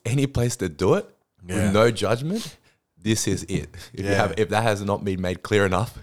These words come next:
Speaker 2: Yeah.
Speaker 1: through the other four practices that we did in the morning. So I'm like, "All right, cool." Like, I actually, I don't think I ever get an opportunity to be this open.
Speaker 2: Yep.
Speaker 1: I'll take it. I'll take the full opportunity now.
Speaker 2: Yep.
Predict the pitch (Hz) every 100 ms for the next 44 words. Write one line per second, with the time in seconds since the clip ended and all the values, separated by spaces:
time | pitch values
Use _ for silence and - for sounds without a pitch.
0 | - 92 95 95 90 85 101 92 98 95
1 | - 87 92 92 - 98 92 87 80 85
2 | 90 85 85 85 101 185 - - _ _
3 | - 107 107 98 _ 104 104 - 143 123
4 | 82 71 101 110 104 90 - _ - 110
5 | 110 101 98 101 95 90 80 - - 117
6 | 110 82 78 73 95 76 98 - 95 98
7 | - 67 - _ 95 101 - _ _ _
8 | _ _ _ _ 95 - 82 78 - -
9 | 90 - 82 78 - 73 - - 85 78
10 | 73 71 73 _ _ 101 -